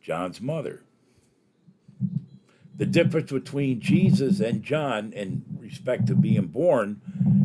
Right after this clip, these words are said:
is John was conceived in the normal way, a man and a woman, whereas Jesus was placed in Mary's womb by the Holy Spirit. So, technicalities.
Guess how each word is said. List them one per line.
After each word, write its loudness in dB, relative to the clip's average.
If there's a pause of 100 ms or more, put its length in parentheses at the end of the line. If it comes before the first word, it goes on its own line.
(160)
is 0
John 4
was 2
conceived -6 (140)
in -6
the -2
normal 0
way, 2 (480)
a -10
man 0
and -4
a 0
woman, -2 (1080)
whereas 4
Jesus 0 (680)
was 0
placed 2
in -6
Mary's 0
womb -2
by 2
the -2
Holy -4
Spirit. -12 (140)
So, -10 (500)
technicalities. -12